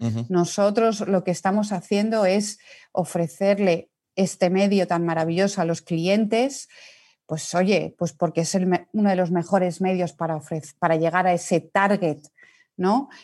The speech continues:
Speaker 2: Eh, se-, tan segmentado por el contenido que ningún otro medio lo da, por un lado, y por otro lado, eh,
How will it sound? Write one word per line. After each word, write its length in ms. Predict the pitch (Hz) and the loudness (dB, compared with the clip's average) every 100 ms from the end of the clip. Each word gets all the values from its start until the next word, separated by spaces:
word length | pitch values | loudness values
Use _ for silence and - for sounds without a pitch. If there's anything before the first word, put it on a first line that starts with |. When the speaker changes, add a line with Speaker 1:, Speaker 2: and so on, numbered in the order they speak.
| _ - | _ -4
Speaker 2:
Eh, 640 | 170 160 160 160 156 156 | 0 0 0 0 -2 -4
se-, 180 | - 214 | -2 -2
tan 260 | 208 185 180 | 2 0 2
segmentado 680 | 208 170 180 170 208 208 - | 0 0 0 2 2 2 2
por 160 | 208 | 0
el 120 | 180 | 0
contenido 500 | 160 170 160 190 208 | 0 0 2 2 2
que 140 | 208 202 | 2 2
ningún 400 | 208 214 294 254 | 4 4 2 2
otro 220 | 208 175 | 2 0
medio 260 | 165 156 151 | 0 -2 0
lo 100 | 170 | 0
da, 300 | 262 392 _ - | 0 -2 _ -6
por 140 | 165 | -4
un 120 | 160 | 0
lado, 340 | 196 269 381 - - - _ | 0 0 -2 -8 -20 -20 _
y 120 | 233 | -2
por 180 | - 165 | 0 -2
otro 200 | 202 196 | -2 0
lado, 460 | 180 196 254 311 381 _ _ _ - | 0 0 0 -2 -4 _ _ _ -4
eh, 880 | 196 180 175 170 165 165 160 156 | -2 0 0 0 0 0 0 0